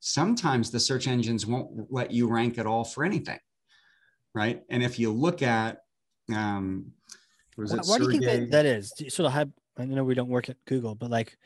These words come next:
Speaker 2: it, what does it say if you, if you're, you're incomplete, you're not answering all the questions?
Speaker 1: So if you, if you look at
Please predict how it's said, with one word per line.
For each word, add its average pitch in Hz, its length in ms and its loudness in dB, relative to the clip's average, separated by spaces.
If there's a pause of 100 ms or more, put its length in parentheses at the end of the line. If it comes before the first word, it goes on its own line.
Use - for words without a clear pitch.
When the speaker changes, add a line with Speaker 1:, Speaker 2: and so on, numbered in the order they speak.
(600)
Speaker 2:
it, 175 140 -4 (180)
what 156 240 4
does 233 160 6
it 190 120 2
say 160 360 4
if 131 240 -2
you, 139 160 2
if 127 160 0
you're, 127 360 4 (360)
you're 147 140 0
incomplete, 143 720 0 (140)
you're 131 140 0
not 135 160 4
answering 131 320 2
all 123 240 4
the 120 160 0
questions? 104 600 -4 (760)
Speaker 1:
So 131 640 2 (1300)
if 131 140 -4
you, 143 200 6
if 143 120 -2
you 151 60 4
look 196 160 4
at 220 160 2